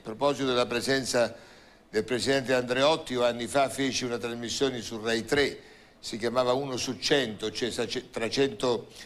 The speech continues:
personaggi popolari in Italia, stabilire qual era il più amato. Ebbene, primo fu, mm, eh, Alberto Sordi e soltanto per pochi voti secondo Giulio Andreotti. Eh, Sordi è stato amato da tutti, da giovani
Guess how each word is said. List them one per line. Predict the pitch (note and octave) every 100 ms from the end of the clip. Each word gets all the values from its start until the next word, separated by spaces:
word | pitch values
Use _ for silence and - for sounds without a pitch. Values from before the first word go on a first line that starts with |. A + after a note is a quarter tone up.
| - -
personaggi | B2 - B2+ B2+ C3+ G#2+ A#2
popolari | A#2+ A2+ A#2+ B2 A#2
in | B2+
Italia, | C#3 D3+ C#3+ C#3+ C#3
stabilire | C3+ A#2+ A2+ A#2+ B2
qual | A2+ A#2+
era | A#2+ A#2+
il | A2+
più | B2+
amato. | A#2 A2+ A2 G2 - A2 - - - - - -
Ebbene, | - A#2 A2 C#3+ C3+ C3 B2+ A#2+
primo | G#2 D3+ F#3+ F#3 C3
fu, | - C#3+ C3+ B2+ A#2+
mm, | A2+ A#2 A2+ G#2 G2 - - -
eh, | - A2 A2+ A2+
Alberto | A2+ A2 B2 B2 C#3+
Sordi | E3+ E3+ F3 C3+ C3
e |
soltanto | A#2+ C3+ - C#3+ B2+ A#2+
per | A#2+ A2+
pochi | D3 C#3 D3
voti | C3 A#2+ C3
secondo | A2+ C3+ B2 B2 A#2 A2+ A2+ - - -
Giulio | G2+ B2 A2+
Andreotti. | A2 G#2+ G#2+ F#2 E2+ - G#2
Eh, | F#2+ F#2+ A2 A2+ G#2 - - - - -
Sordi | - G3 F#3+ D3+
è | C#3
stato | - D3 D3
amato | D3+ D#3+ B2+
da | C#3
tutti, | C3+ D#3 - A#2+
da | A2 A#2+
giovani | A2+ C#3+ D#3 B2+ B2 B2 A2+